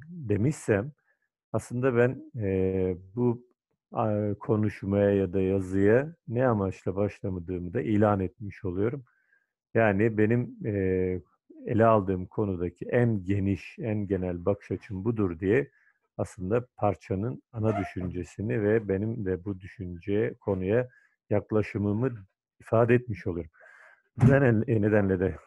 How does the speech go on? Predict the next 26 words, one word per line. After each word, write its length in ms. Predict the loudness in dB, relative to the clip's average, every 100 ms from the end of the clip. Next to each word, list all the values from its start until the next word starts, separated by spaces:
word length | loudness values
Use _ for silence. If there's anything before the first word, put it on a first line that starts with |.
| _
bir 100 | -8
parçada 500 | 0 2 2 -2 -6
siz 300 | -4 -6 -2
de 220 | 0 0 -2 _ _ _ _ _ -4
böyle 180 | 0 4
yapısında 840 | 4 2 -6 -6 -2 4 4 4 -2 _ _
genel 360 | -2 2 6 6
anlamlı 440 | 6 4 2 -2 -4
kelimeler 680 | -4 -4 -2 0 0 0 -4
olan 540 | -6 -4 -2 -4 -6 -12 _ _ _ _ _ _ _ _ _ _
ve 120 | -2 0
kendisi 420 | 0 0 0 0
de 80 | 4
genel 340 | 6 6 4
yargı 320 | 2 0 -4
niteliğinde 540 | -6 -6 -6 -4 -4 -4
olan 340 | -4 -6 -8
cümleleri 800 | -6 -2 0 0 0 0 0 -4 -18 -12 -10
dikkate 440 | -2 2 4 6
alarak, 460 | 6 6 4 0 -12 _ _ _ _
e, 240 | -10 -8 -8
işinizi 480 | -8 -8 -8 -2 0
yapacaksınız. 680 | 0 -4 -10 -10 -14 -18 -18 _ _ _ _ _ _ _ _ _ _ _ _ 0
Başka 360 | 0 2 2
bir 80 | 4
yol, 320 | 6 6 4